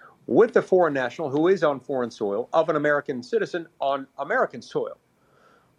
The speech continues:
And so it's entirely possible what they could be doing or what they could do in the future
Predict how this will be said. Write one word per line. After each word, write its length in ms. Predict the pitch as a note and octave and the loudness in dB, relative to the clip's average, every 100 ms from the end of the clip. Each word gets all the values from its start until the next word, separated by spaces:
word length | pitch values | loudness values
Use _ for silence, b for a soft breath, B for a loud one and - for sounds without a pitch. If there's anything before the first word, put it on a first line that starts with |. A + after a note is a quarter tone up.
| _ _ | _ _
And 280 | E3+ F3 E3 | -6 -6 -4
so 280 | - G3+ - | -2 -2 -2
it's 220 | F#3+ F#3 | -6 -4
entirely 460 | F#3 D#3+ G3+ C#4 A3 | -6 -2 0 2 0
possible 420 | - E3+ E3 C#3 | 0 0 -2 -8
what 220 | C#3+ D3+ | -4 -4
they 100 | C#3+ | -4
could 240 | B2+ G#3+ G3+ | -2 -2 -2
be 80 | E3 | -4
doing 300 | D#3+ F3 F#3+ | -4 -4 -2
or 60 | |
what 140 | B2 C3 | -4 -4
they 80 | |
could 220 | C3+ C3+ B2+ | -4 -6 -2
do 140 | C#3 | -2
in 80 | B2+ | -2
the 80 | A2 | -6
future 440 | A3+ A#3+ - | -6 -6 -8